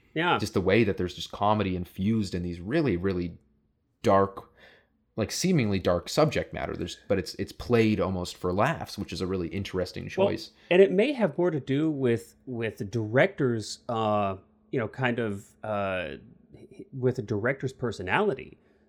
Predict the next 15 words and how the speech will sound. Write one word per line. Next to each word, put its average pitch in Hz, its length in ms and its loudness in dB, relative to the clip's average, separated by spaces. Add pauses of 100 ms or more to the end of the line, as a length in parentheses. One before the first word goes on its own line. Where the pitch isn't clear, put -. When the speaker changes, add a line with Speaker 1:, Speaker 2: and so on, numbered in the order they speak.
(140)
Speaker 1:
with 110 340 0
Joon-ho 127 720 4
as 113 160 -2
a 104 60 -4
director, 98 640 -2
as 98 160 -6
an 87 180 -10
artist, 123 460 0
maybe 110 260 -2
more 117 260 -2
than 107 140 -2
it 101 160 -2
does 104 220 0
culturally. 95 760 -8
But, 113 260 2